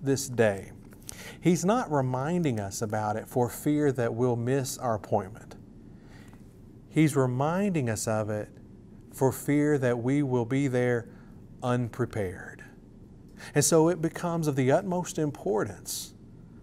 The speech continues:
that we are living this life prepared for the judgment day.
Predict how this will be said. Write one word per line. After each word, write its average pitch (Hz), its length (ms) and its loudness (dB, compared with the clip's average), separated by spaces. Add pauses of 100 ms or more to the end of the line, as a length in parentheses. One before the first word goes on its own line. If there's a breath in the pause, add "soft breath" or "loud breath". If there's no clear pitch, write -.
(140)
that 123 180 4
we 127 200 2
are 117 120 2
living 156 460 2
this 151 240 -2
life 101 680 -6 (120)
prepared 120 840 -2 (360 loud breath)
for 120 120 2
the 120 120 6
judgment 101 480 2
day. - 300 -14